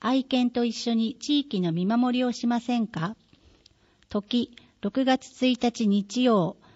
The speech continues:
午前十時から十一時三十分。ところ、学ぼうて村上。対象、犬を飼っている人。定員三十人。参加費無料。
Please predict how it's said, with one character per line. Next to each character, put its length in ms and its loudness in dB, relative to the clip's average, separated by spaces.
午 160 2
前 300 2
十 260 2
時 140 -2
か 160 0
ら 160 0
十 220 0
一 260 0
時 100 -2
三 300 0
十 160 0
分。 480 -4
と 120 -4
こ 180 2
ろ、 280 2
学 320 2
ぼ 140 4
う 40 -2
て 120 0
村 260 2
上。 420 0
対 240 2
象、 420 0
犬 280 4
を 60 2
飼 140 -2
っ 80 -2
て 160 -4
い 100 0
る 140 0
人。 400 -2
定 240 2
員 360 2
三 340 4
十 220 2
人。 400 0
参 280 2
加 120 0
費 400 -2
無 180 0
料。 360 2